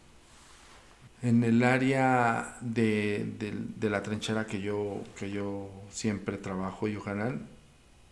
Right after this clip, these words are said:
pues sabemos muy pocos, contados con los dedos de las manos. Y, y algo que sí,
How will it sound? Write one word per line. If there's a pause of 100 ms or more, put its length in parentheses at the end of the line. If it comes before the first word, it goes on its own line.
(840)
pues
sabemos
muy
pocos, (1500)
contados
con
los
dedos
de
las
manos. (260)
Y, (100)
y
algo
que
sí,